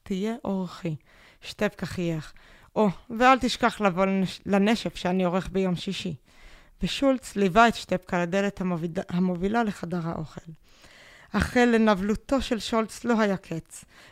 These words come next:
לעתים היה נדמה לי כי אני זוכה אפילו ליחס טוב יותר משהוא מעניק לידידיו או לפקודיו. אם להתנהגותו כלפיי ניתן היה לקרוא יחס. אך לא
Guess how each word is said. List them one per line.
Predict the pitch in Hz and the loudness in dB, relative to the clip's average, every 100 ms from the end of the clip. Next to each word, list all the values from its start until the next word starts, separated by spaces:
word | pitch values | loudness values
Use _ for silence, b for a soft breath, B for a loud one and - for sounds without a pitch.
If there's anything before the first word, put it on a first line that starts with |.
| b | b
לעתים | 202 208 233 | -2 0 2
היה | 226 214 220 | 2 4 2
נדמה | 196 240 254 | 2 0 2
לי | 240 | 0
כי | - | -2
אני | 214 214 | 0 0
זוכה | 190 - 220 | 0 -2 -2
אפילו | 214 214 208 | -2 -4 0
ליחס | 202 196 190 | 0 0 -4
טוב | - 226 | -4 -2
יותר | 247 - 240 | -2 -2 -2
משהוא | 226 - 185 | -2 -2 -2
מעניק | 180 185 196 | 0 -2 -4
לידידיו | 202 185 175 160 220 214 | -4 -4 -6 -4 -2 -2
או | |
לפקודיו. | 202 185 - 180 165 160 160 - B B B B | -2 -4 -8 -8 -6 -6 -8 -16 B B B B
אם | 202 | 0
להתנהגותו | 196 196 208 196 190 - 233 | 2 0 0 0 0 -2 -2
כלפיי | - 208 - 202 | -2 -2 0 0
ניתן | 196 - 185 | 0 0 -2
היה | 185 180 | 0 -2
לקרוא | 175 - 175 | -4 -6 -2
יחס. | 180 190 - 165 - - b b b b b - | 0 -2 -4 -12 -14 -20 b b b b b -10
אך | 202 - | -8 -6
לא | 214 233 247 | 2 4 4